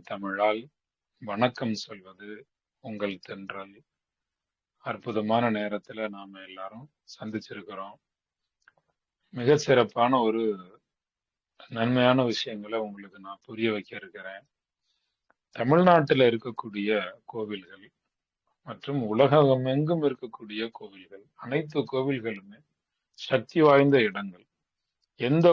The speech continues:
கோவில்களுக்கு போனாலும் மனசையும் சரி பண்ணலாம், உடம்பையும் குணப்படுத்திக்கலாம். ஆலயங்கள் ஆஸ்பத்திரிகளை போல.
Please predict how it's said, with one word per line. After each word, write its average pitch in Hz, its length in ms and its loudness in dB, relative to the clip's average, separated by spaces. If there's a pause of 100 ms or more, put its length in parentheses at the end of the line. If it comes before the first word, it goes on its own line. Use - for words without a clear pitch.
கோவில்களுக்கு 131 720 4
போனாலும் 110 580 -4
மனசையும் 127 600 -4
சரி 113 220 -6
பண்ணலாம், 110 520 -2
உடம்பையும் 120 600 -2
குணப்படுத்திக்கலாம். 104 920 -18 (580)
ஆலயங்கள் 131 800 6
ஆஸ்பத்திரிகளை 110 880 -4
போல. 98 300 -16